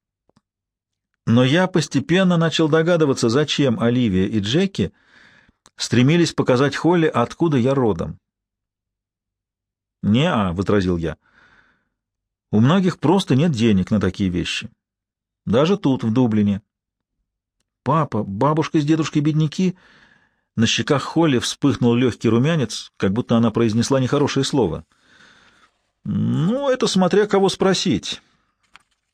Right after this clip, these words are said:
Сами они скажут «нет». Сейчас они живут гораздо лучше, чем когда я был маленьким.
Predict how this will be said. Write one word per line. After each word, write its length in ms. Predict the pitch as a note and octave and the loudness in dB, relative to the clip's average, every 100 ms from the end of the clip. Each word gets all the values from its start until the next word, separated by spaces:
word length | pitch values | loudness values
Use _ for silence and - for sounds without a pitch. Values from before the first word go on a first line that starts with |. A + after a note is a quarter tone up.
| _ - | _ -10
Сами 380 | - D#3+ A3 G3+ | -2 2 2 2
они 140 | A#2+ | 0
скажут 360 | - D#3 G3 F#3+ | 0 0 2 2
«нет». 480 | D3 F2+ - - _ _ _ _ _ _ | 2 0 -6 -20 _ _ _ _ _ _
Сейчас 360 | - - G3+ G3 | -8 -2 0 2
они 120 | D#3 | 0
живут 220 | C#3 E3+ | 0 0
гораздо 380 | C3+ D3+ E3+ F#3+ | 2 2 2 2
лучше, 420 | F3+ D#3+ - E3 - _ | 2 0 -4 -8 -10 _
чем 200 | - B2 | -4 0
когда 220 | C#3 C3 | 0 2
я 120 | C#3 C3 | 2 2
был 140 | C3+ | 2
маленьким. 520 | C3+ A#2+ A#2 A#2+ A2 | 2 0 -2 -4 -8